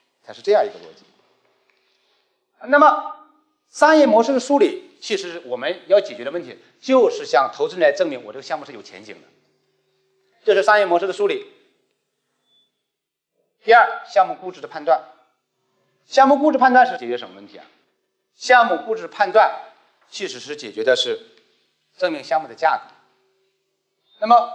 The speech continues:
我们怎么跟投资人说我这个项目值多少钱？那这个其实就是有一些方式和方法。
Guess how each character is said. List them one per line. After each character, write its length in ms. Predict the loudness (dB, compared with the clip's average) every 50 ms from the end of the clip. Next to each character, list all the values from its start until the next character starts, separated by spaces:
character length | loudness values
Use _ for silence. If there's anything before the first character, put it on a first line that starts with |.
| -16 -20 -20 _ _ _ _ _
我 360 | 0 4 6 6 6 6 4
们 440 | 2 4 4 4 6 6 4 2 2
怎 160 | 0 0 0
么 100 | 0 2
跟 160 | 2 2 2 2
投 180 | -2 -2 -2
资 80 | 0 0
人 140 | 0 0 0
说 240 | 2 4 4 4
我 140 | 4 4 2
这 80 | 2 2
个 40 | 0
项 300 | 2 4 4 4 4 0
目 80 | -8 -10
值 200 | -10 -12 -4 -2
多 120 | -2 -2
少 120 | -2 -6
钱？ 180 | -10 -12 -18 -20 _ _ _ _ _ _ _ _ _ _ _ _ _ _ _ _ _ _ _ _ _ _ _ _ _ _
那 280 | 0 2 2 2 0 -6 -12
这 120 | -12 -12 -4
个 140 | -2 -2
其 180 | -2 -2 -8 -12
实 120 | -14 -14 -14
就 140 | -14 -12 -12
是 120 | -10 -10
有 160 | -10 -12 -12
一 40 | -14
些 180 | -18 -18 -20 -14
方 180 | -14 -14 -14
式 80 | -14 -18
和 80 | -16
方 220 | -12 -10 -10 -10 -12
法。 140 | -16 -20